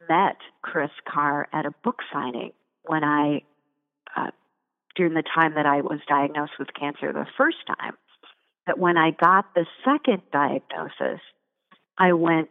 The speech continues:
immediately to her resources. And I realized that the one thing I had in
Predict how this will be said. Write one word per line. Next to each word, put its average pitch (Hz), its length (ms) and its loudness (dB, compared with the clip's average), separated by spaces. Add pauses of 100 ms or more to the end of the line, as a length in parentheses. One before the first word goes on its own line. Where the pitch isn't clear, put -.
(100)
immediately 170 1400 -2 (360)
to 175 80 -2
her 160 340 2
resources. 147 840 -8 (1040)
And 151 480 2 (440)
I 170 80 4
realized 160 600 4 (120)
that 160 140 -2
the 151 100 0
one 165 380 0 (220)
thing 165 340 -2 (120)
I 156 140 0
had 151 380 0
in 151 100 -6